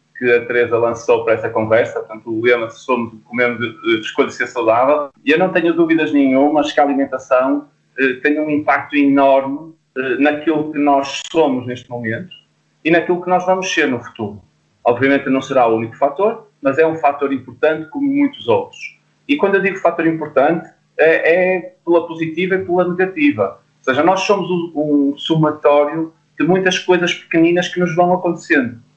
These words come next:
E as escolhas alimentares que nós fazemos fazem parte dessas coisas pequeninas que, que nos acontecem todos os dias, porque nós, sempre que nos alimentamos, e alimentamos-nos várias vezes por dia,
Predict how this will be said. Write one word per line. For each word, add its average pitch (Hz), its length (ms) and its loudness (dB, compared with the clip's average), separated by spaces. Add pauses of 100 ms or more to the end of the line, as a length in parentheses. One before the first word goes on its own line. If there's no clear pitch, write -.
E 175 180 2
as 208 100 2
escolhas 208 760 0
alimentares 151 600 0
que - 100 -10
nós 127 160 0
fazemos 113 520 -4
fazem 160 440 0
parte 147 420 -2
dessas 165 320 0
coisas 160 380 0
pequeninas 165 560 0 (120)
que, 165 240 2 (460)
que 165 60 2
nos 170 180 4
acontecem 180 680 0
todos 165 320 0
os 170 160 -12
dias, 165 320 0
porque 147 320 -6
nós, 151 460 2
sempre 214 280 -2
que 160 80 -4
nos 160 140 2
alimentamos, 139 680 2 (380)
e 135 100 6
alimentamos-nos 131 760 0
várias 143 420 0
vezes 127 260 -4
por - 240 -20
dia, 107 100 -20